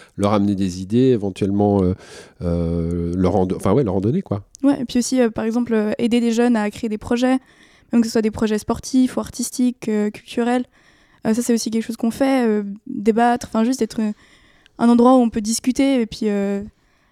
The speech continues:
Speaker 2: là, à l'échelon communal, c'est presque en-, encore plus intéressant parce que c'est moins large aussi.
Speaker 1: C'est
Speaker 2: Et on peut
Speaker 1: bien
Speaker 2: plus
Speaker 1: très
Speaker 2: être,
Speaker 1: concret,
Speaker 2: euh,
Speaker 1: hein.
Speaker 2: ouais,
Speaker 1: Mm.
Speaker 2: c'est très, très concret parce que ça concerne directement notre ville.
Speaker 1: Ouais.
Speaker 2: Et, euh, donc, euh, c'est, on est très proche de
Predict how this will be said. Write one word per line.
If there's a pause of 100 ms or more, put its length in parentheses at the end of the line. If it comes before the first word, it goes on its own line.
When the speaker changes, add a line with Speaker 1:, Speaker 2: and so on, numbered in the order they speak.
Speaker 2:
là,
à
l'échelon
communal,
c'est (200)
presque
en-,
encore
plus
intéressant
parce
que
c'est
moins
large
aussi. (380)
Speaker 1:
C'est
Speaker 2:
Et
on
peut
Speaker 1:
bien
Speaker 2:
plus
Speaker 1:
très
Speaker 2:
être,
Speaker 1:
concret,
Speaker 2:
euh,
Speaker 1:
hein. (100)
Speaker 2:
ouais,
Speaker 1:
Mm.
Speaker 2:
c'est
très,
très
concret
parce
que
ça
concerne
directement
notre
ville. (220)
Speaker 1:
Ouais. (240)
Speaker 2:
Et,
euh,
donc,
euh,
c'est, (340)
on
est
très
proche
de